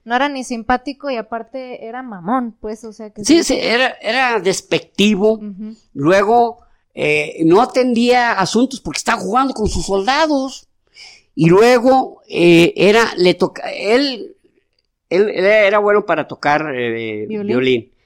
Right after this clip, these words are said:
Speaker 2: Entonces, cuando estaba en sus momentos de inspiración, no importa lo que estuviera pasando, no importa lo que estuviera pasando.
Speaker 1: Yo escuché, no sé si tú escuchaste lo mismo, que al-, como que él fue abusado de chiquito.
Speaker 2: Ah, eso no sabía yo.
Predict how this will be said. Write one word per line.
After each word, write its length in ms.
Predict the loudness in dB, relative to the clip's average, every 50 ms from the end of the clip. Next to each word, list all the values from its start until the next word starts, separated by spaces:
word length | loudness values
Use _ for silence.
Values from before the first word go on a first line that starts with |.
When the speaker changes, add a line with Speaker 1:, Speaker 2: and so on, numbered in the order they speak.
| _ -10
Speaker 2:
Entonces, 640 | -6 -4 -2 -2 -2 -2 -4 -8 -10 -12 _ _ _ _ _ _ _
cuando 180 | -4 -2 -2 -2
estaba 300 | -2 -2 0 2 2 2
en 80 | 2 2
sus 140 | 0 -2
momentos 500 | 0 0 0 2 2 2 0 0 -4 -6
de 80 | -6 -6
inspiración, 720 | -6 -6 -4 -2 -2 -2 -2 -2 -2 -2 -2 -4 -6 -10 _ _ _ _ _ _ _ _ _ _ _ _ _ _ _ _ _ _ _ _ -4
no 180 | 0 4 4
importa 420 | 4 4 2 -2 -4 -4 -4 -4 -6
lo 80 | -6
que 60 | -6 -8
estuviera 380 | -6 -2 0 0 0 0 -2
pasando, 420 | -6 -8 -8 -8 -8 -8 -8 -10 -14 _ _ _ _ _ _ _ _ _ -6
no 120 | -6 -6
importa 320 | -4 -4 -4 -4 -2 -4
lo 80 | -4 -4
que 60 | -6
estuviera 360 | -10 -8 -6 -4 -4 -4 -6
pasando. 340 | -8 -12 -16 -16 -18 -20 -20 _ _ -12
Speaker 1:
Yo 80 | -12 -12
escuché, 400 | -10 -10 -14 -12 -10 -10 -10 -10
no 120 | -10 -10
sé 140 | -10 -10 -10
si 100 | -10 -10
tú 140 | -10 -10 -10
escuchaste 560 | -10 -10 -14 -12 -10 -10 -10 -8 -8 -8 -8
lo 120 | -8 -8
mismo, 500 | -10 -10 -14 -14 -14 -14 -14 -14 -14 -16 _ _ -20 -20 _
que 360 | _ -12 -12 -10 -12 -12 -10 -10
al-, 200 | -10 -10 -12 -14 _ _ _ _ _ _
como 280 | -12 -10 -8 -8 -8 -10
que 160 | -10 -10 -8
él 120 | -8 -8 -8
fue 480 | -8 -8 -8 -8 -8 -8 -10 -10 -8 -8
abusado 640 | -8 -8 -10 -12 -12 -12 -12 -12 -12 -12 -16 -18 -18
de 240 | -18 -20 -20 -20 _
chiquito. 460 | _ _ _ _ -20 -20 -20 _ _ _ _ _ -18 _
Speaker 2:
Ah, 300 | -4 -2 0 0 2 0
eso 160 | 0 0 0 0
no 140 | 0 0
sabía 260 | -2 -6 -10 -12 -12 -12
yo. 120 | -16 -18